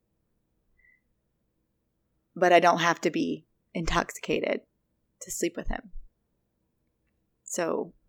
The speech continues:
when I'm at home, I mean, I have to have a couple drinks first before I can even get to that place of feeling comfortable to sleep with my husband.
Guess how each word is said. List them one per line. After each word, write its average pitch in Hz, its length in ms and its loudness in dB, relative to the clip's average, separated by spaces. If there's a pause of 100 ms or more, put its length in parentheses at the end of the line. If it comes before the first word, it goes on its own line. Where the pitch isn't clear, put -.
when 190 200 0
I'm 165 180 4
at - 100 0
home, 165 600 -2 (1080)
I - 100 2
mean, 165 180 -4
I 165 80 2
have 170 240 0
to 175 80 0
have 165 180 -2
a 175 60 0
couple 180 240 -2
drinks - 340 -2
first - 460 -10 (260)
before 180 300 0
I 170 100 4
can 175 160 -12
even 156 360 -8 (100)
get - 200 0
to - 100 -4
that - 180 -2
place - 600 -6 (520)
of - 300 -8
feeling 156 260 2
comfortable 156 580 -4 (500)
to 180 120 -8
sleep 165 200 -2
with - 100 -6
my - 80 -4
husband. - 480 -8